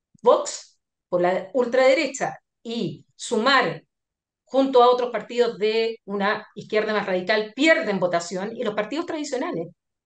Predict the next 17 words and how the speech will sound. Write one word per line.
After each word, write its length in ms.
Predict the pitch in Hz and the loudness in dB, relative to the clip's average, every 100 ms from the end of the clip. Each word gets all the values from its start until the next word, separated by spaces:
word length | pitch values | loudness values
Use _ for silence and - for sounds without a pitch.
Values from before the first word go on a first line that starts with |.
| _ _ _ | _ _ _
eh, 220 | 208 202 202 | 0 0 0
son 200 | 247 226 | -6 0
quienes 200 | 247 247 | 0 0
aumentan 560 | 226 202 233 240 247 | 0 -2 -2 -4 -6
finalmente 720 | 240 208 202 214 208 220 220 _ _ _ | -4 -4 -2 -4 -4 -6 -8 _ _ _
esta 320 | - 190 - 226 | -6 -4 2 2
votación, 440 | 226 - 311 349 | 2 0 0 2
llegando 460 | 302 247 247 240 - _ | 4 4 2 0 -4 _
a 100 | 214 | -6
una 180 | 214 | -6
suerte 320 | 202 233 - 214 | -4 -4 2 2
de 100 | 180 | 2
bloqueo 360 | 180 320 226 | -2 -2 -2
hoy 40 | 175 | -2
día 140 | 165 | -4
en 80 | 151 | -6
España? 400 | 147 156 175 | -10 -14 -14